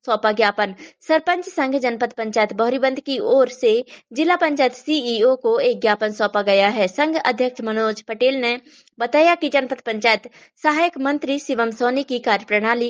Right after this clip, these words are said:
एवं व्यवहार अनुचित होने के कारण उन्हें तत्काल स्थानांतरित करने की मांग की गई है। मनरेगा के अनुसार चौहत्तर कार्य ग्राम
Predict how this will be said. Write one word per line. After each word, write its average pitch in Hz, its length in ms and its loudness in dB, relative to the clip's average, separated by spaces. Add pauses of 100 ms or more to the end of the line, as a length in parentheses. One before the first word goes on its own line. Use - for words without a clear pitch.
एवं 214 280 2 (500)
व्यवहार 277 480 2 (140)
अनुचित 294 360 -2
होने 247 240 -2
के 254 140 0
कारण 233 340 0
उन्हें 247 260 -4
तत्काल 220 500 -2
स्थानांतरित 208 680 -2
करने 214 300 -2
की 269 140 -6
मांग 208 240 0
की 254 180 -8
गई 208 160 2
है। 208 260 0 (320)
मनरेगा 294 440 0
के 392 180 -2
अनुसार 254 400 0
चौहत्तर 240 540 -2
कार्य 220 360 2
ग्राम 220 340 2